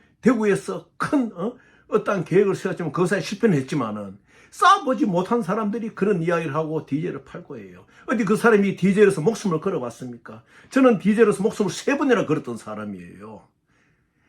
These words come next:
그런데 참 이것이 참 끔찍한 일이거든요. 제발 부디 민주당에 있는 노정객들은 디제이를 더 이상 팔지 말고 또 민주당의 지금의 지도부는 더 이상 민주당의 가치와 정체성을 훼손시키지 말고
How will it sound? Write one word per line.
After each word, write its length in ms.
그런데 500
참 280
이것이 380
참 240
끔찍한 500
일이거든요. 720
제발 400
부디 320
민주당에 540
있는 280
노정객들은 880
디제이를 420
더 100
이상 240
팔지 280
말고 400
또 100
민주당의 480
지금의 380
지도부는 580
더 100
이상 440
민주당의 540
가치와 520
정체성을 560
훼손시키지 500
말고 340